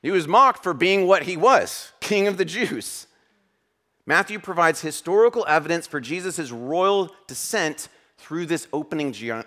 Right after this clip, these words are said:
genealogy. He's making this case. Matthew then highlights three significant events in ancient Israel's history. Abraham, starting of the nation. David,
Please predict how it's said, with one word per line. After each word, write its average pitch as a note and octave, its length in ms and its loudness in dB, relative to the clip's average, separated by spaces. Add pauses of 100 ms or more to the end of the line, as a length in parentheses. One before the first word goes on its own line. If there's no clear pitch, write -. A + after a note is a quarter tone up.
(120)
genealogy. B2 800 -6 (140)
He's - 100 -20
making A#2 260 -8
this G2 140 -12
case. - 480 -14 (500)
Matthew C4 320 2
then G3+ 140 2
highlights G#3 640 0
three G#3+ 640 -6 (220)
significant G3 920 -6
events G2 640 -10 (180)
in C3+ 160 -2
ancient D#3+ 340 -4
Israel's A#2+ 420 -6
history. A2 440 -8 (540)
Abraham, G#3 640 4 (460)
starting D#3 680 2
of B2 160 -2
the C3 40 -4
nation. C#3+ 480 -6 (1200)
David, D#3 540 2